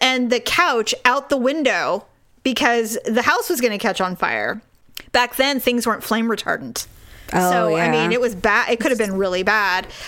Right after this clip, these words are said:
Speaker 1: I do have a very slight memory of fire people, fire department people,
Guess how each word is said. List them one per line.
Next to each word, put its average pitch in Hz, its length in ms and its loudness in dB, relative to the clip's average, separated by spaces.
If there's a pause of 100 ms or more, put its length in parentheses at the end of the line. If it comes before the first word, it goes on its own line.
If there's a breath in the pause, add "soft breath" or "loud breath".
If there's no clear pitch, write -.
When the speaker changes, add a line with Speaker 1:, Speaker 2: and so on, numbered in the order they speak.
(300 loud breath)
Speaker 1:
I 294 180 4
do 311 280 0
have 349 280 0
a 233 200 0
very 294 540 0
slight 254 720 0
memory 233 440 0
of 190 120 -2
fire 196 280 0
people, - 480 -4
fire 220 160 2
department 185 380 -2
people, 156 460 -4